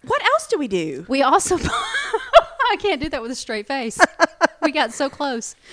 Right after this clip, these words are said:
Speaker 2: We also podcast Agents of shield.
Speaker 1: Yeah, we do.
Speaker 2: And the M C U movies.
Speaker 1: Yeah.
Speaker 2: Coming up next will be Iron Man three, because we're moved on to phase two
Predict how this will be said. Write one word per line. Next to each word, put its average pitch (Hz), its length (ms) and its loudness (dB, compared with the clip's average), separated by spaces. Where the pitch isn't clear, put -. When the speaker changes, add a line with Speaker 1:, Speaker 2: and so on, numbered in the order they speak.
Speaker 2:
We 285 140 -2
also 330 320 2
podcast 269 720 0
Agents 214 340 -6
of 311 80 -8
shield. 202 460 0
Speaker 1:
Yeah, 220 140 4
we 208 100 4
do. 185 260 0
Speaker 2:
And 226 280 -2
the 247 180 -8
M 226 180 -4
C - 180 -8
U 226 220 -4
movies. 202 920 -4
Speaker 1:
Yeah. 175 540 6
Speaker 2:
Coming 214 320 -4
up 196 140 -4
next 214 360 -6
will 214 220 -2
be 196 240 -4
Iron 175 340 -8
Man 165 380 -12
three, 165 440 -10
because 202 300 -6
we're 294 240 0
moved 269 300 -4
on 254 220 -2
to 311 200 -6
phase 185 480 -6
two - 180 -6